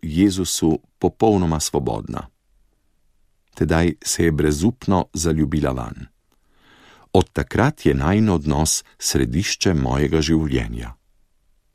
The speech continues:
nam zaupa. Tudi Jezus ji na mnogotere načine izkazuje svojo ljubezen po sestrah, družini, prijateljih in drugih. Neštetokrat jo očara po naravi.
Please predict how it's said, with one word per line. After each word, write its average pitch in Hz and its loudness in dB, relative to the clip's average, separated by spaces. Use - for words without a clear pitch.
nam 65 0
zaupa. 58 -6
Tudi 82 4
Jezus 82 2
ji 80 4
na 73 2
mnogotere 82 2
načine 80 0
izkazuje 73 0
svojo 65 0
ljubezen 65 0
po 60 -8
sestrah, 73 -2
družini, 69 0
prijateljih 78 -2
in 101 6
drugih. - -6
Neštetokrat - 2
jo 85 4
očara 67 0
po - -4
naravi. 64 -2